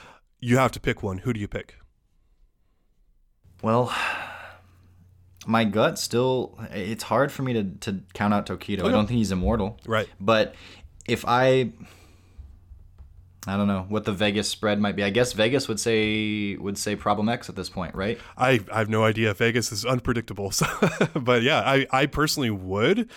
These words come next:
Speaker 1: Uh, I would think that Problem X has got the, we both know there's a, there's a mental edge in fighting games, and, uh, boy, have we ever seen it, uh, on firsthand, even with this player and someone else, and that would be Tokido and Daigo.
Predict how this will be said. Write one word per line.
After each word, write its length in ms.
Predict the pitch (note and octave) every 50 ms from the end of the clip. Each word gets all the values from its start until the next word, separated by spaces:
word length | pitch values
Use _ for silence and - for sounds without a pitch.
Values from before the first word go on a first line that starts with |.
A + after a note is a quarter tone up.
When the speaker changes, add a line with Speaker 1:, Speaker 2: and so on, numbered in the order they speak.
| - - - -
Speaker 1:
Uh, 40 | -
I 240 | A#2 A2+ A2 A2+ B2
would 180 | C3 C#3 B2
think 160 | - C3+ B2
that 160 | - C3+ A#2+ -
Problem 320 | - A#2+ A#2 A#2 G#2+ G#2
X 200 | G#2 A#2 - -
has 120 | A#2+ G2+
got 240 | - A2+ G#2+ G#2+ -
the, 260 | - A2 G2+ G2 - - _ _ _ - - - - - - - _ _ _ _ _ - - - _ - - _ _ _ _ -
we 200 | B2 C3+ E3 E3
both 360 | B2 C#3+ D3 E3+ F3 E3+ -
know 300 | E3 C3+ A#2+ A#2 A#2 A2+
there's 240 | G#2+ A2+ G#2+ G#2 -
a, 140 | G#2 G2+ -
there's 180 | A#2+ B2+ A2+ A#2
a 60 | A2
mental 420 | A2 A2+ B2 B2+ A#2+ - A#2+ - -
edge 220 | A#2 A2 G#2 - G2
in 80 | F#2+
fighting 280 | - - F#2+ F#2 F#2 F#2
games, 380 | F2 F2+ F2 E2 E2 - - -
and, 540 | C3+ B2 A#2+ A2+ A2 G#2+ G#2 G2+ F#2+ - - _ _ -
uh, 80 | B2 A#2+
boy, 300 | G2+ - C#3+ D3 C3 A#2
have 160 | A#2 A2+ A2
we 100 | A#2 A2+
ever 160 | G#2+ G#2+ G#2+
seen 260 | G2 - - G#2+ G2
it, 160 | G2+ G2 F#2 - - - - - -
uh, 220 | - B2+ A2+ G#2+ -
on 180 | A#2+ A#2+ A2+ G#2+
firsthand, 640 | - - E3 D3 - - - - D#3 D3+ C#3 A#2+
even 300 | A2+ C3 C3 C#3 A2+ G#2+
with 220 | G#2 A#2+ B2+ - -
this 140 | C3 A2
player 320 | - - - C3+ C#3 A#2+ G#2
and 120 | G2+ G2+
someone 260 | - - G2+ G2 G2+
else, 260 | A2 C#3 D3 B2 - -
and 160 | - A#2 A2
that 140 | G#2+ A2 G#2+
would 100 | A2+ G#2+
be 140 | A2+ A2
Tokido 540 | - - A#2+ A2 - - B2 A#2 A2+ G#2+ G#2+
and 100 | G2+ G#2
Daigo. 420 | A2+ B2 D3+ E3 - F#2 E2+ E2